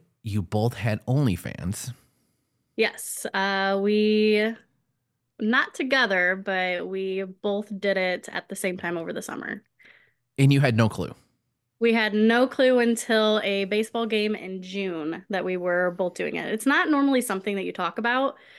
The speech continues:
Speaker 2: Um, teaching is very sexist, taboo with anything with teaching. Um, and so we had a few drinks at the baseball game, and then we went to a bar afterwards, and we were sitting there, um, just as a group of friends and, like, talking about some sexual stuff.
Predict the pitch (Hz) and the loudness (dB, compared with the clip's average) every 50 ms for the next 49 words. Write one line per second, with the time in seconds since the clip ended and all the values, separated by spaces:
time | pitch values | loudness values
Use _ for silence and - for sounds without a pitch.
0 | - - - - _ - - 202 190 196 190 180 180 175 180 180 190 202 202 - | -20 -20 -20 -20 _ -6 -4 -2 -2 0 -2 -2 -4 -4 -6 -8 -8 -10 -12 -14
1 | _ _ _ _ - _ _ _ - - - 226 220 - 247 226 226 - - - | _ _ _ _ -20 _ _ _ -8 -4 -2 -2 0 2 2 2 2 2 -2 -4
2 | 196 185 185 185 185 185 185 185 185 - - - 190 185 - - 202 190 190 - | -2 -2 0 0 0 -2 -2 -4 -4 -6 -6 -8 -8 -8 -6 -6 -8 -6 -6 -4
3 | - 175 180 175 190 180 175 180 175 175 175 180 180 - - 185 190 185 185 185 | -4 -4 -2 -2 -2 0 0 0 0 -2 -4 -6 -6 -6 -6 -6 -6 -6 -6 -6
4 | 185 180 180 180 - - 190 190 - 180 175 175 170 175 175 175 - - - - | -6 -6 -6 -8 -8 -10 -10 -8 -6 -6 -4 -4 -4 -4 -6 -8 -12 -20 -20 -20
5 | - - - - - 185 190 185 175 170 170 165 180 - - 196 196 196 190 - | -20 -20 -16 -8 -4 -4 -2 0 0 0 -2 -2 -2 -2 -2 0 -2 -2 -2 0
6 | 202 196 196 190 190 190 190 190 190 190 196 214 214 - - 214 202 196 196 202 | 2 4 4 4 4 4 4 2 2 2 0 -2 -2 -4 -4 -2 -2 -2 -2 -2
7 | 202 202 202 202 208 202 196 190 208 208 233 262 269 269 - - 220 196 - 208 | -2 -4 -4 -4 -4 -4 -4 -2 -2 0 0 0 -2 -4 -6 -8 -8 -6 -6 -4
8 | 196 226 254 247 - - 240 240 220 247 247 240 247 247 247 214 196 196 196 190 | -2 -2 -2 -2 -2 -2 -2 -2 -2 -2 -2 -2 -2 -2 -2 -2 -4 -6 -8 -8
9 | 190 185 - - - - - 196 214 226 233 240 233 233 233 - 233 233 226 220 | -10 -10 -12 -10 -10 -8 -4 -2 -2 0 2 2 2 0 0 0 0 2 2 4
10 | 220 214 214 202 208 190 190 185 185 190 - 214 202 208 208 202 196 196 196 196 | 4 2 2 0 -2 -4 -4 -4 -6 -6 -4 -4 -2 0 0 2 2 2 4 4
11 | 196 196 196 - - - - - - - - - - - - - 196 185 180 180 | 2 2 0 -4 -16 -20 -20 -20 -20 -20 -20 -20 -18 -10 -8 -6 -4 -4 -4 -4
12 | 190 202 233 233 254 240 226 220 214 220 220 214 - 196 - - 196 190 196 196 | -2 -2 0 2 2 2 2 2 2 0 0 0 0 -4 -4 -2 -2 0 2 2
13 | 214 220 214 - 202 180 185 185 180 175 175 - - - 185 190 - 202 196 196 | 2 0 0 0 -4 -4 -4 -6 -6 -8 -10 -8 -6 -4 -4 -4 -4 -4 -4 -2
14 | 190 185 185 180 - - 196 185 - 185 185 - - - 202 185 196 - - - | 0 0 -2 -2 -4 -6 -6 -6 -4 -6 -8 -8 -8 -8 -6 -6 -6 -6 -4 -2
15 | 196 190 185 196 - - - | -2 0 -2 -2 -6 -12 -14